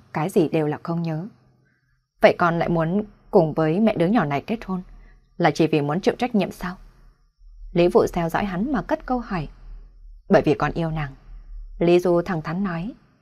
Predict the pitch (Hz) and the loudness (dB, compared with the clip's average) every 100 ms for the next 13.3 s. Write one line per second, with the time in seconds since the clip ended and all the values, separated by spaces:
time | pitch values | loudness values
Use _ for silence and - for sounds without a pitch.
0 | _ _ - - - 180 165 143 131 160 | _ _ -20 -20 4 4 6 0 -2 -2
1 | 160 156 180 - - - 175 - - 226 | 0 -2 -4 -10 -20 -2 2 4 4 4
2 | 202 156 151 156 - 202 190 - - 196 | 4 2 0 -2 0 0 0 -2 -6 -8
3 | 202 - _ _ _ _ _ _ - 165 | -8 -16 _ _ _ _ _ _ 0 0
4 | 156 151 - _ _ _ - - - _ | -2 -8 -12 _ _ _ -20 -20 -20 _
5 | - _ _ 175 175 175 175 170 170 170 | -20 _ _ 4 4 6 2 2 0 0
6 | 170 160 190 160 170 156 175 175 165 175 | 0 0 0 0 0 -2 -2 0 0 -2
7 | 180 294 285 262 233 190 151 156 156 - | 0 -2 0 -2 -2 -4 -4 -4 -6 -4
8 | 165 - 277 - 180 156 - - _ _ | -8 -6 -10 -6 -8 -8 -14 -20 _ _
9 | _ _ _ _ - 233 226 220 214 285 | _ _ _ _ 6 8 10 8 6 2
10 | 285 - 285 247 196 190 247 - 190 208 | 0 0 2 4 4 2 -2 0 0 0
11 | 262 - 208 147 - _ _ 170 160 156 | -4 -2 -2 -2 -6 _ _ 2 2 2
12 | 165 165 165 156 - 170 170 175 170 175 | 0 0 0 0 0 0 0 0 0 0
13 | 175 165 | 0 -2